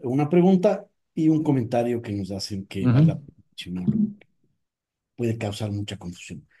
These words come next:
Speaker 1: La primera es, ¿qué opina sobre el libro azul del padre Gobi?
Speaker 2: ¿Qué opino?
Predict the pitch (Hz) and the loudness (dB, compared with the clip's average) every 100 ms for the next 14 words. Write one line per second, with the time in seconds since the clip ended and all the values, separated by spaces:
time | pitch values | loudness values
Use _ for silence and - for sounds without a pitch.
0 | _ _ - 123 147 165 156 123 110 - | _ _ -4 2 6 6 6 4 0 -8
1 | _ _ _ - 180 185 208 208 202 - | _ _ _ 2 4 4 6 6 4 -4
2 | _ _ _ _ _ _ _ - - 127 | _ _ _ _ _ _ _ -8 -4 0
3 | 131 139 120 151 170 165 110 - 165 143 | 0 0 0 2 2 0 0 -4 -6 -4
4 | 117 135 131 131 131 - - _ _ 110 | -4 -2 -2 -2 -4 -6 -18 _ _ -6
5 | 101 - _ _ _ _ _ _ _ _ | -6 -10 _ _ _ _ _ _ _ _
6 | _ _ _ _ _ _ _ _ _ _ | _ _ _ _ _ _ _ _ _ _
7 | - 147 139 151 123 98 - | 4 4 6 6 6 4 -2